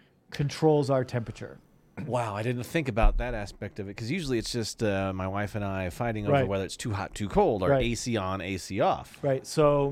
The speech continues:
Speaker 1: my house is extraordinarily climate controlled.
Speaker 2: Really?
Speaker 1: Because my kids are little. So
Speaker 2: Mm-hmm.
Speaker 1: in the winter, right, if I had it my way,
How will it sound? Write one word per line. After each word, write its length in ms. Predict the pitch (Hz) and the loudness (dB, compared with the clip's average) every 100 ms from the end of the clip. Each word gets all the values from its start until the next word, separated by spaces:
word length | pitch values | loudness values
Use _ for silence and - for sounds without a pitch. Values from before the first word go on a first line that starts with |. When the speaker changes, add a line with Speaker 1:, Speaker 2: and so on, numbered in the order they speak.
| 139 | -2
Speaker 1:
my 440 | 123 143 160 156 | 0 2 4 2
house 600 | 123 160 175 131 113 - - - - - - | 2 2 2 2 -2 -10 -18 -20 -20 -14 -8
is 100 | 120 | -8
extraordinarily 1000 | - - - 202 196 160 165 170 143 127 | -8 -6 4 6 6 2 2 2 2 -2
climate 420 | - 147 139 139 | 0 0 2 -2
controlled. 480 | - 123 123 113 - - - - - _ _ | -4 -2 -2 -4 -10 -18 -20 -20 -20 _ _
Speaker 2:
Really? 260 | 85 87 87 | -4 0 0
Speaker 1:
Because 680 | 131 143 139 135 127 104 - | 0 2 4 4 2 -6 -10
my 140 | 123 | -8
kids 260 | 117 233 185 | 0 2 2
are 60 | 147 | 2
little. 380 | 127 110 - - - - - - - | 0 -2 -8 -14 -18 -20 -20 -10 -4
So 180 | 90 151 | 4 4
Speaker 2:
Mm-hmm. 80 | 143 | 4
Speaker 1:
in 60 | |
the 80 | 143 | 2
winter, 540 | 147 226 196 139 156 - _ _ _ - | 4 4 4 2 0 -6 _ _ _ 0
right, 240 | 139 147 - 170 | 2 2 0 -2
if 160 | 160 | 6
I 120 | 254 | 6
had 140 | 254 254 | 8 6
it 100 | 160 | 4
my 260 | 143 143 | 2 4
way, 400 | 175 196 214 220 | 4 4 4 0